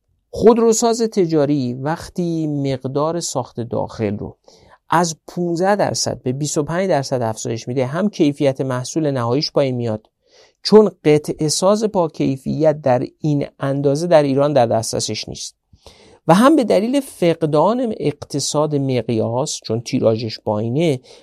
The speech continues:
هزینه تولیدش افزایش پیدا می‌کنه. خودروساز باید هزینه تحقیق و توسعه، قالب سازی، طراحی و تولید قطعه‌ای رو بده که فقط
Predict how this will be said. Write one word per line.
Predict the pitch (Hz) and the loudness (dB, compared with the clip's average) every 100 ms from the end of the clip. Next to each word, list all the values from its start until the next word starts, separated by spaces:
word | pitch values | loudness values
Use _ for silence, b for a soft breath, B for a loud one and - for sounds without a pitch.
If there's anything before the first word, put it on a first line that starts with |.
| - | -8
هزینه | 156 160 160 170 170 160 | -2 0 0 0 0 -2
تولیدش | 175 160 190 208 196 | 2 2 2 0 0
افزایش | 127 - 123 123 | -4 -2 -4 -4
پیدا | - - | -6 -6
می‌کنه. | - - 85 107 b b | -8 -10 -10 -12 b b
خودروساز | _ 175 170 180 - 214 190 | _ 4 6 4 4 2 2
باید | 190 202 | 0 2
هزینه | 156 156 160 190 | -2 -2 -2 -2
تحقیق | 175 147 131 147 139 | -2 0 0 -2 -2
و | 139 | -2
توسعه، | 143 123 - 110 107 _ | 0 -2 0 -2 -6 _
قالب | 131 139 139 | 6 6 4
سازی، | - 117 117 107 | -2 -4 -4 -8
طراحی | - 131 131 131 123 135 | -2 0 0 -2 -2 -4
و | 120 117 | -4 -6
تولید | - 151 185 196 - | -4 -2 0 -4 -2
قطعه‌ای | 139 143 - - 233 | -2 -2 -4 -2 0
رو | 208 | 0
بده | 165 139 117 113 B B B - | 0 -2 -4 -6 B B B -2
که | 190 | 0
فقط | 165 180 233 247 | 2 2 2 -2